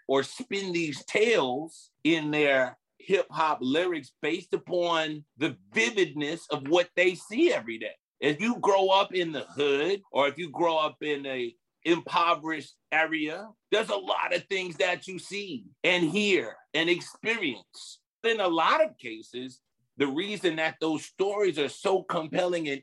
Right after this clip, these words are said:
interesting is because they're so real. When you build a culture, it's usually based, in my opinion,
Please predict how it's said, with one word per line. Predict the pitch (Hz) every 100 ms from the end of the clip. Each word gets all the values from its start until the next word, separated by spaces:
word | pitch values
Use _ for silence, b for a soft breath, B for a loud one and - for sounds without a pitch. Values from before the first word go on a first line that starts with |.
| -
interesting | 208 - 151 143 143 135 123
is | 113
because | 113 - 165 120
they're | 101
so | 98 107 92
real. | 107 135 - - _ _ _
When | 117 151 143 131 123 120 _ -
you | 117 185 254 147 _
build | 165 196 190 143 123 147 151 _ _ -
a | -
culture, | - - - - 113 151 - _ -
it's | 160 131
usually | 180 240 202 196 180 131
based, | 165 196 214 - _ 143
in | 147
my | 151 208 359 226
opinion, | 120 123 107 104 110 147